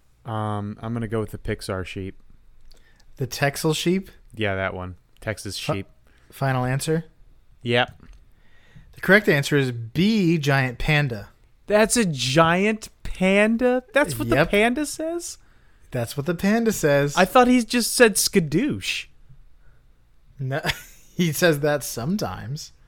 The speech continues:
Speaker 1: Oh, wow. I had no idea what noises a panda made. Except for skadoosh, of course.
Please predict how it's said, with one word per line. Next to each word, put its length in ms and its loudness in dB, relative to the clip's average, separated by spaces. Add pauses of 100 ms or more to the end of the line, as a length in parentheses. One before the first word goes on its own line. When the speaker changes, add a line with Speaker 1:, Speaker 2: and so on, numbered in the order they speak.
(1000)
Speaker 1:
Oh, 360 -2 (280)
wow. 600 6 (220)
I 120 8
had 120 4
no 180 2
idea 260 0
what 220 -2 (240)
noises 460 -6
a 80 -6
panda 360 -10
made. 300 -10 (1500)
Except 280 -2
for 280 -6
skadoosh, 480 -12
of 120 -20
course. 240 -14